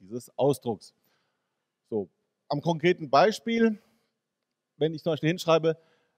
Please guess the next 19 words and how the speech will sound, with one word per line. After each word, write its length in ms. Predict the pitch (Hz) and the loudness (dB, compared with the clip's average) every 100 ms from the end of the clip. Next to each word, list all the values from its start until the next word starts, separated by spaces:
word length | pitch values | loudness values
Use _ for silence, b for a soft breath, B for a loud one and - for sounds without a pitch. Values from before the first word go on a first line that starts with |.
| _ | _
drei 240 | - 151 180 | 2 4 4
plus 240 | 180 139 | 2 -6
y 440 | - 190 - 170 175 | -4 -6 -2 -2 0
in 80 | - | 2
Klammern 360 | 160 156 156 | 2 2 -2
mal 240 | 135 123 117 | 0 0 -2
vier, 420 | - 185 220 214 _ _ - | -2 2 2 2 _ _ -6
ist 220 | 147 - | -6 0
das 180 | 170 147 | 0 2
ein 160 | 120 | -4
Ausdruck 480 | 113 143 175 - 190 | 0 0 0 -2 -6
und 120 | 170 | -6
zwar 200 | - 143 | -2 -2
vom 180 | 143 131 | -2 -8
Typ 220 | - 151 - _ _ _ _ _ | -6 -6 -6 _ _ _ _ _
Double 320 | 120 139 208 | 2 6 6
in 140 | 214 175 | 6 4
dem 180 | 180 185 | -2 0
Falle. 420 | 180 170 180 | 2 4 4